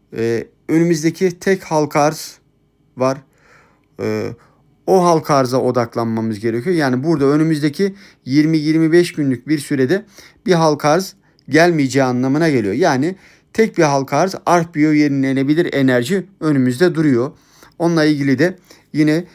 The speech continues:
e, detaylı analizlerimiz gelmeye devam edecek. Baktığımızda S P K bültende, e, iki tane bedelsiz sermaye arttırım var. Alorka Gayrimenkul, Özderici Gayrimenkul. E, yatırımcıları bizi ilgilendiren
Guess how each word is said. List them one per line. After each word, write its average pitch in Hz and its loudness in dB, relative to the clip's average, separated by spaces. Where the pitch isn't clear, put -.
e, 123 -4
detaylı 135 2
analizlerimiz 131 0
gelmeye 147 2
devam 143 2
edecek. 104 -6
Baktığımızda 190 -2
S 185 -2
P 185 0
K 175 0
bültende, 175 -2
e, 120 0
iki 160 -6
tane 180 0
bedelsiz 156 2
sermaye 151 2
arttırım 139 -2
var. 123 -4
Alorka 135 -2
Gayrimenkul, 127 -4
Özderici 131 -2
Gayrimenkul. 120 -2
E, 110 -8
yatırımcıları 175 2
bizi 143 -2
ilgilendiren 165 2